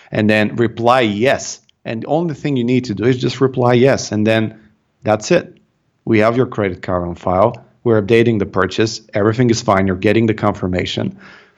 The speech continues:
Also, another great use case for this is credit card, credit card declines.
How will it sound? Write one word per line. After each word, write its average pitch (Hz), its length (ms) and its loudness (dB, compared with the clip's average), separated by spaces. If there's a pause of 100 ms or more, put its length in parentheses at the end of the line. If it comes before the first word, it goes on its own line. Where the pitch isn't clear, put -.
(260)
Also, 147 600 4
another 120 340 0
great 117 560 0 (220)
use 127 340 2
case 107 280 2
for 110 140 -4
this 101 340 0
is 98 280 0 (180)
credit 107 380 2
card, 92 360 -2 (140)
credit 120 380 -2
card 98 240 -2
declines. - 560 -6